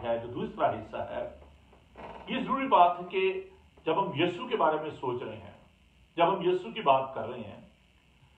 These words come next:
तो बहुत सारे बहन भाई ऐसे भी हैं जो यीशु को नहीं जानते कि यीशु कौन है। शायद वो उसको एक नबी समझते हैं, शायद वो दूसरे खुदाओं की तरह, बुतों की तरह उसको भी एक small g,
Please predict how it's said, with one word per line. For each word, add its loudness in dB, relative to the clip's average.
तो -12
बहुत 4
सारे -4
बहन -6
भाई -2
ऐसे -6
भी -10
हैं -12
जो -12
यीशु -14
को -14
नहीं -14
जानते -12
कि -14
यीशु -6
कौन 4
है। -10
शायद 6
वो 2
उसको -6
एक -6
नबी -6
समझते -6
हैं, -12
शायद 10
वो 0
दूसरे 2
खुदाओं 6
की -8
तरह, 0
बुतों -4
की -4
तरह -2
उसको 2
भी 2
एक -4
small 4
g, -4